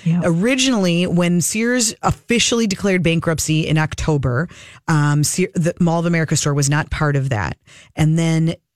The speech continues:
Speaker 2: on Thursday of this week, they announced another eighty st-, first they announced two hundred and sixty of their seven hundred stores that are closing.
Speaker 1: Mm-hmm.
Speaker 2: Yesterday or Friday or Thursday,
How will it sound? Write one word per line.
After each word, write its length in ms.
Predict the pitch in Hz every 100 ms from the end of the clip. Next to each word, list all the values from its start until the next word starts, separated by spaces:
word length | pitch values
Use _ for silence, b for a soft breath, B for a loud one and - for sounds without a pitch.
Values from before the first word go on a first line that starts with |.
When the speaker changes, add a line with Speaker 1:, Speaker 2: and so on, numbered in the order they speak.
| -
Speaker 2:
on 420 | 165 160 165 165
Thursday 800 | 143 - 240 233 196 165 139 180
of 160 | - 156
this 220 | 160 -
week, 280 | 151 151 -
they 160 | 156
announced 360 | 151 156 151 - -
another 720 | 160 156 160 170 165 185 185 -
eighty 300 | 160 151 160
st-, 200 | - -
first 220 | 208 -
they 100 | 233
announced 320 | 202 180 -
two 140 | - 208
hundred 220 | 196 190
and 100 | 165
sixty 520 | 175 - 190 190 202
of 160 | - 180
their 240 | 185 185
seven 320 | 180 - 190
hundred 300 | 190 196 196 180
stores 260 | 196 190
that 100 | 185
are 60 | 190
closing. 400 | - 190 190 196
Speaker 1:
Mm-hmm. 160 | 185 190 190
Speaker 2:
Yesterday 840 | - 180 196 - - 220 214 214 220
or 180 | 180
Friday 400 | 165 - 190 190
or 120 | - 170
Thursday, 500 | - 208 196 202